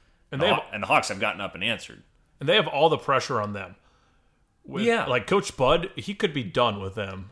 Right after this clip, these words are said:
Speaker 1: If
Speaker 2: They should have been done. They should have lost that game seven.
Speaker 1: Yeah.
Speaker 2: I mean, it could be a very different conversation we're having right now in terms of, we could be talking about Brooklyn. That game seven came down to the wire. So I would love to just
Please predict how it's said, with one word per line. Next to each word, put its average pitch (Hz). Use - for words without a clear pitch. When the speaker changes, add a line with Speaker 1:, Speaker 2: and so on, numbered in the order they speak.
Speaker 1:
If 120
Speaker 2:
They 175
should 202
have 185
been 151
done. 110
They 123
should 170
have 131
lost 147
that 104
game 110
seven. -
Speaker 1:
Yeah. 175
Speaker 2:
I 110
mean, 107
it 104
could 127
be 117
a 104
very 104
different 95
conversation 95
we're 76
having 76
right 80
now 76
in 76
terms 82
of, 78
we 80
could 87
be 85
talking 85
about 78
Brooklyn. 82
That 82
game 87
seven 87
came 87
down 82
to 78
the 69
wire. 76
So 85
I 110
would 87
love 95
to 87
just 78